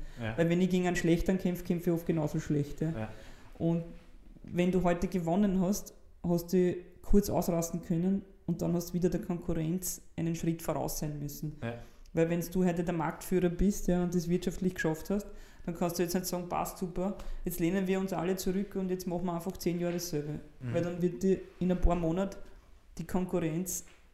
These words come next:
Speaker 2: mit irgendeinem neuen Produkt oder mit irgendeiner neuen Dienstleistung schlagen.
Speaker 1: Auf jeden Fall, ja.
Speaker 2: Und im, im Sport ist es ja so, dass du heute mit,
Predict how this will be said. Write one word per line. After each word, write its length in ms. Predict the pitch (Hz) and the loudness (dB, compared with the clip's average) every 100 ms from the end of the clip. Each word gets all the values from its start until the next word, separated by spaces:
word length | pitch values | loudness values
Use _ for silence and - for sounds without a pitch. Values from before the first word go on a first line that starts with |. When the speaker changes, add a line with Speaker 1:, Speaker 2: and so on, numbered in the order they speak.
| - - | -20 -4
Speaker 2:
mit 180 | 175 185 | 0 2
irgendeinem 340 | 185 185 180 180 | 2 2 2 2
neuen 260 | 165 185 | 2 2
Produkt 480 | 185 180 - 202 - | 2 2 2 0 0
oder 120 | 170 170 | -2 -2
mit 220 | 165 165 | -4 -4
irgendeiner 260 | 175 170 | -2 0
neuen 300 | 170 160 160 | 0 -2 -4
Dienstleistung 580 | 165 175 170 165 160 175 | -4 -6 -4 -6 -6 -10
schlagen. 360 | 165 - - - - - 104 | -10 -8 -8 -10 -10 -10 -8
Speaker 1:
Auf 100 | 101 | -6
jeden 120 | 101 | -6
Fall, 180 | 101 104 | -6 -4
ja. 40 | |
Speaker 2:
Und 180 | 95 170 | -4 -4
im, 120 | 90 - - | -4 -6 -4
im 120 | 185 | -4
Sport 320 | 165 - 156 175 | 0 4 4 4
ist 120 | 175 | 0
es 80 | 180 | -2
ja 60 | |
so, 180 | 180 170 | -2 -2
dass 140 | 175 170 | -2 -2
du 100 | 170 | 0
heute 260 | 165 160 | 0 0
mit, 380 | 175 170 165 - | -2 -2 -4 -12